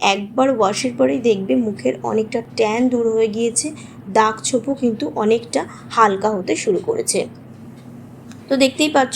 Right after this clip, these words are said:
আমি এক মিনিট মতো এটাকে গোল গোল করে মাসাজ করে নিলাম। এবারে একটা ভিজে টাওয়েল বা টিস্যু দিয়ে তোমরা খুব ভালো করে মুখটা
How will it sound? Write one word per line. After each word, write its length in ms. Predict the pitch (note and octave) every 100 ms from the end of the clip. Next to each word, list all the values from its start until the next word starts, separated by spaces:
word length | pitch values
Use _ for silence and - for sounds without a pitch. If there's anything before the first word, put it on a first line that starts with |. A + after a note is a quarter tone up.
| D4+
আমি 100 | C#4 G#3+
এক 60 | G3
মিনিট 200 | B3 B3 A#3+
মতো 160 | A#3 C4 B3
এটাকে 260 | A3 A3 -
গোল 140 | - F#3+
গোল 100 | F#3+ G3+
করে 120 | A3 G#3+
মাসাজ 280 | F3+ F#3+ F#3+ -
করে 160 | G3 F#3+ F3+
নিলাম। 220 | E3+ F#4+ - - - - - A#3+
এবারে 300 | D4 C#4 A#3 - - - -
একটা 160 | - A3 G#3+
ভিজে 300 | G#3+ G3+ A3+ A#3
টাওয়েল 300 | G3 F#3+ C4+ A#3+
বা 60 | G#3
টিস্যু 300 | A3 G#3+ - A#3+ G3+
দিয়ে 140 | C#4+ -
তোমরা 260 | A3 G3+ A#3+ F4+ - -
খুব 120 | C#4+ A3
ভালো 240 | - F#3+ A3 A3+
করে 140 | A3+ C#4+
মুখটা 300 | G3+ F#3+ -